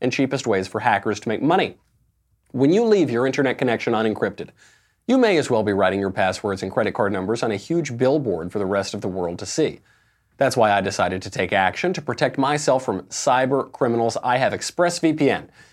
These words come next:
Express V P N secures and anonymizes your internet browsing by encrypting your data and hiding your public I P address. Express V P N has easy-to-use apps that run seamlessly in the background of your computer, phone, and tablet.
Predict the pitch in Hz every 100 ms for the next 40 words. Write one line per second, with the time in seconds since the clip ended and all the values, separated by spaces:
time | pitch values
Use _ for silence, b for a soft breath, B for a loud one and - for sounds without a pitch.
0 | b b 104 - 175 160 165 160 156 147
1 | 156 107 131 147 143 104 95 98 104 113
2 | 113 117 104 101 104 113 107 - 98 95
3 | 117 101 90 92 202 226 240 220 131 92
4 | 87 87 b b b 104 107 104 101 101
5 | 98 98 98 98 95 139 156 113 82 -
6 | - b b - - 233 240 190 214 208
7 | 147 104 107 101 - 170 190 190 190 170
8 | - 98 95 - 110 98 104 104 - 208
9 | 220 196 - 123 107 95 92 87 98 90
10 | 95 92 98 202 208 202 196 123 120 117
11 | - 110 90 78